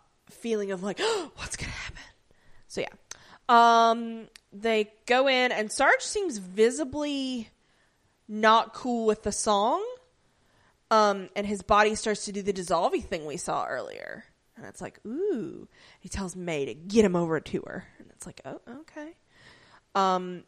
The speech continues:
and so Izel opens a goddamn portal, and it's fine. Um, so we go to Mac, and God, this jumped around so much. I was like, "Stay still. I know you're trying to, you know, create this tension, but, like,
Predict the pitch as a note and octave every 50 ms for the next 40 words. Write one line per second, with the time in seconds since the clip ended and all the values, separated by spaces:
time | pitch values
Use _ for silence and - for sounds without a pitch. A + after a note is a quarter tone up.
0 | _ _ - G#3 G3+ G3 A3+ G3 F#3 G3 G#3 - G#3 G3 F#3+ G3 G3 G#3+ G#3 G3+
1 | F#3+ F3+ F3 F3 F#3 G3 F#3+ G3 - - E3+ D#3 D3+ D#3 F#3 F#3+ _ _ - -
2 | - F4 E4 - - - D3 B2 C#3 - F#3 - _ _ _ _ _ _ - _
3 | _ _ _ _ _ - G#3+ G#3 G#3 G3+ G3+ G3 G3 G3 G3 G3+ G3 - _ _
4 | _ _ _ _ _ _ _ _ - - - A#3 G#3+ A3 G#3+ B3+ C#4+ D4 C#4 B3
5 | A3 G#3+ A3 - - - A#3 A3+ G#3+ G#3 - - - - C#4+ - A#3 A3+ A#3 -
6 | - A#3+ A3 G#3 - G3+ G3 F#3 F3 F3+ - - - A#3 A#3 A3+ A3 G3 E3 B2+
7 | - E3+ F#3 G3 - G3 - - - - - C4+ C4 C4 C4 C4+ C4 - - -
8 | C4+ A#3+ G#3+ F3+ F3 F#3+ G3+ G#3 A3 A#3+ A#3+ - - C4 A#3+ A#3 A#3 A#3 A3+ A#3
9 | A3 - A3+ A3 A3 G#3+ G#3+ G#3+ - _ - - - - _ _ _ _ _ -
10 | A3 G#3 F#3 F3 F3 - - A3+ A3+ A3+ A3 - G#3+ G#3+ - - - - - B3
11 | A#3+ - - F#3+ F3+ F3+ F3+ E3+ C#3+ - F#3 E3 F3 F3 -